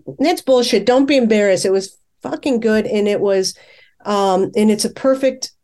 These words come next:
uh, vehicle to teach reporting and interviewing. And I'm always looking for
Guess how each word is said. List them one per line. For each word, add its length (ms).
uh, 180
vehicle 460
to 160
teach 440
reporting 540
and 160
interviewing. 540
And 80
I'm 160
always 340
looking 300
for 300